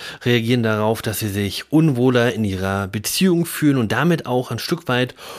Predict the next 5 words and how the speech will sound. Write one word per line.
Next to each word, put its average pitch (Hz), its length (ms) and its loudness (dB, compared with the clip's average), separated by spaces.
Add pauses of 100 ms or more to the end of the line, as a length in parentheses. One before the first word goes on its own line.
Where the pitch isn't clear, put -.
(220)
unwohler 131 640 6
in 107 140 0
ihrer 110 260 0
allgemeinen 110 500 0
Lebenssituation. 92 1160 0